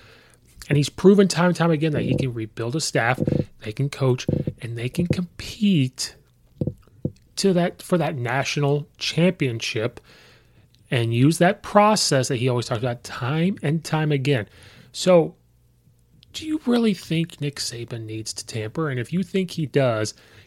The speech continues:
you need to sit back and reevaluate how you look at college football. He really doesn't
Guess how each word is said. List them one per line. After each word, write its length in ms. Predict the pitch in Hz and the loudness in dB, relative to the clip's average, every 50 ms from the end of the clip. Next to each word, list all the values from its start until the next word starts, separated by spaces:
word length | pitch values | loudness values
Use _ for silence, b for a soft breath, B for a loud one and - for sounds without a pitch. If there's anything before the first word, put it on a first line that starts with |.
| b | b
you 100 | - 139 | -2 -2
need 100 | 165 170 | 0 0
to 80 | - 135 | -2 -4
sit 240 | - - 160 147 127 | -2 0 0 2 4
back 220 | 147 147 139 - | 2 2 2 2
and 80 | 135 143 | 0 0
reevaluate 580 | 139 131 117 127 131 127 131 123 117 120 117 | 0 0 0 0 2 2 2 2 2 0 0
how 80 | 120 123 | 0 0
you 180 | 117 120 117 | 0 -2 -2
look 180 | 113 117 113 - | -4 -4 -6 -6
at 60 | 120 | -8
college 220 | - - 113 104 - | -10 -10 -12 -12 -6
football. 360 | - - 123 - - 117 107 | -4 -4 -4 -2 -4 -8 -10
He 220 | 101 - 120 107 | -8 -8 -8 -8
really 340 | 107 113 131 139 135 135 131 | -4 -2 -2 0 0 0 0
doesn't 680 | - - - 127 120 117 110 120 117 113 160 - - | -2 -6 -10 -12 -10 -10 -8 -10 -10 -10 -12 -14 -18